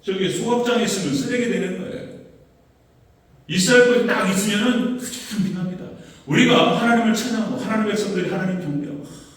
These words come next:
그리고 우리 뭐 장로님들, 권사님들, 우리 성도님들 교회 와서 딱 기도할 때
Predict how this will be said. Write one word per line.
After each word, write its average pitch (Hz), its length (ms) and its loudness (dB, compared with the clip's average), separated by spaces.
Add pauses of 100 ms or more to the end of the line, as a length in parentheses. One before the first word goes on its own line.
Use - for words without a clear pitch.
(320)
그리고 170 580 0 (520)
우리 165 160 -4
뭐 170 140 0
장로님들, 165 600 -6
권사님들, 165 460 -6
우리 147 140 -6
성도님들 165 760 -10 (1300)
교회 175 160 0
와서 165 340 0
딱 - 60 -6 (720)
기도할 175 300 -2 (100)
때 - 60 -10